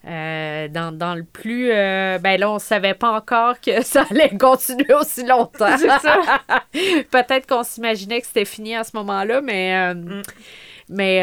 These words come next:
Speaker 1: euh, ouais, puis, euh, mon Dieu, t-, je suis tellement, euh, en, en gratitude, justement, d'avoir fait ça parce que les mois après ont été tough
Speaker 2: Ouais.
Speaker 1: aussi, tu sais,
Speaker 2: Mm.
Speaker 1: fait que c'est vraiment, euh,
Speaker 2: Tu
Speaker 1: ma
Speaker 2: t'imagines,
Speaker 1: sobriété.
Speaker 2: ouais.
Speaker 1: Ah non, non, non, mais ça
Speaker 2: Imagine
Speaker 1: aurait
Speaker 2: qu'est-ce
Speaker 1: été
Speaker 2: qui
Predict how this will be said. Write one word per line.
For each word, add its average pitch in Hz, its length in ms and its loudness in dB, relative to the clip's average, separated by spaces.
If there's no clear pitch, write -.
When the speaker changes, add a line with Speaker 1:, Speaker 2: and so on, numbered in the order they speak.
Speaker 1:
euh, 175 60 0
ouais, 190 380 -2
puis, 175 320 -2
euh, 151 340 -2
mon 165 260 -8
Dieu, 190 400 -10
t-, - 160 -18
je 170 60 -14
suis - 280 -12
tellement, 190 800 -2
euh, 170 760 -2
en, 180 200 -6
en 175 200 -4
gratitude, 180 720 -4
justement, 196 340 -4
d'avoir 185 340 -2
fait - 280 -8
ça 220 240 -4
parce - 400 -8
que 190 360 -4
les 180 240 -6
mois 180 360 -6
après 208 440 -6
ont 180 180 -4
été 180 340 -8
tough 220 360 -2
Speaker 2:
Ouais. 185 140 -8
Speaker 1:
aussi, 202 500 -10
tu - 80 -16
sais, 220 160 -2
Speaker 2:
Mm. 220 40 -4
Speaker 1:
fait 165 300 -6
que - 60 -20
c'est 185 240 -6
vraiment, 175 580 -4
euh, 156 540 -6
Speaker 2:
Tu 151 80 -10
Speaker 1:
ma 165 80 -4
Speaker 2:
t'imagines, 202 260 2
Speaker 1:
sobriété. 196 460 0
Speaker 2:
ouais. 208 260 0
Speaker 1:
Ah 214 140 4
non, 208 140 0
non, 185 160 0
non, 160 180 -2
mais 160 140 -6
ça 190 100 -6
Speaker 2:
Imagine 175 140 0
Speaker 1:
aurait 165 160 -2
Speaker 2:
qu'est-ce 151 160 -6
Speaker 1:
été 165 240 -4
Speaker 2:
qui 180 80 -16